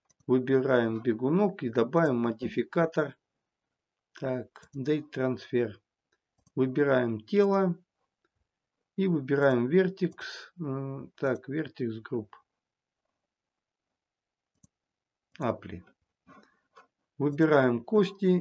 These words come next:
и заходим в pose mode. Отключаем косточки и проверяем. Вот. Вы видите, что шмотки все привязались.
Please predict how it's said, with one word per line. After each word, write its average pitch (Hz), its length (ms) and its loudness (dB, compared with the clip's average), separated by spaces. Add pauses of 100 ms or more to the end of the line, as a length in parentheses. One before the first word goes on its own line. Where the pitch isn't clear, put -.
(140)
и 185 160 0
заходим 147 840 0 (200)
в - 260 -10
pose 135 280 -2
mode. 123 360 -6 (920)
Отключаем 131 800 0
косточки 175 800 -2 (360)
и 196 120 -6
проверяем. 135 800 0 (2750)
Вот. - 240 -16 (120)
Вы 139 160 0
видите, 131 340 -4
что - 500 -8
шмотки 135 540 -4
все 110 240 -6
привязались. 175 840 0